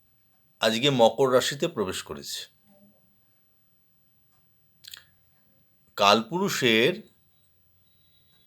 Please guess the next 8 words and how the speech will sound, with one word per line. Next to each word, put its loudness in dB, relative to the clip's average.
দশম 0
ঘরে 0
রবি 0
আজকে 0
প্রবেশ -4
করেছে, -14
কালপুরুষ -8
রাশিচক্রে। -10